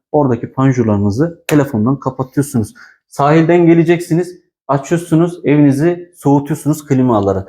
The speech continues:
Yukarıda sigorta paneli. Buradan da, e, yerden ısıtma sisteminin yine, e,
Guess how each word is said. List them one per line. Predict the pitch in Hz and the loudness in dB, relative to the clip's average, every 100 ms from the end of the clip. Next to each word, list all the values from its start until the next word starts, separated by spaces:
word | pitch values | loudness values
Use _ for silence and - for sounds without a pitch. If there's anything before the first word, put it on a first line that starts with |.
| - _ | -14 _
Yukarıda | 139 135 156 156 | -6 -2 0 0
sigorta | - 143 151 151 139 - | -2 0 0 0 -4 -2
paneli. | 107 101 120 160 - - - | 0 0 0 -4 -8 -16 -2
Buradan | 147 165 156 135 | 2 4 4 2
da, | 156 156 - | 2 -2 -6
e, | 135 135 117 120 110 - - | -6 -4 0 2 2 -2 -2
yerden | 131 147 147 160 | 2 2 4 2
ısıtma | 156 - 160 | 2 2 0
sisteminin | 160 160 - 113 110 165 - - _ | 0 -6 0 2 4 2 0 -12 _
yine, | - 151 147 175 - - _ - | 2 4 4 2 -4 -20 _ -4
e, | 120 117 | 0 2